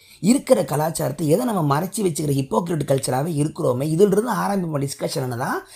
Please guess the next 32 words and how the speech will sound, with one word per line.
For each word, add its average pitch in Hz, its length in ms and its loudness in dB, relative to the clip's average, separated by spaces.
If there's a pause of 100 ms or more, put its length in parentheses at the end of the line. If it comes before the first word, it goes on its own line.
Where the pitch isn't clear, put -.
(160)
எல்லாத்தையும் 208 480 2
முன்னாடியே 196 400 2
முன்கூடியே 190 480 2
பண்ணிவிட்டு 160 440 0
உங்ககிட்ட 170 340 0
திட்டு 151 120 -2
வாங்கி, 175 240 0
திட்டு 147 200 -4
வாங்கி 165 220 0
அதுல 185 100 0
ஒரு 143 160 -2
கிளாரிட்டி 175 360 -4
வரணும்னு 147 380 -2
சொல்லிட்டு - 260 -8
தான் - 100 -6
அங்கிருந்து 220 380 0
ஆரம்பிக்கிறேன். 175 500 -4 (440)
இந்த 180 220 2
ஃபேக் 285 300 2
ஃபக்கர்ஸ்க்கு 165 420 -2
நாங்களாம் 185 340 0
அப்படி 170 180 2
இல்ல 208 160 0
போங்கிற 165 360 0
மாதிரி 156 140 -2
ஓடிது. 147 360 0 (300)
ஆனா 262 120 -6
டெம்பிள் 226 280 4
மிக்கியை 175 240 2
ஃபாலோ 156 280 2
பண்றதுக்கு 160 320 -2
தெரியும், 131 280 0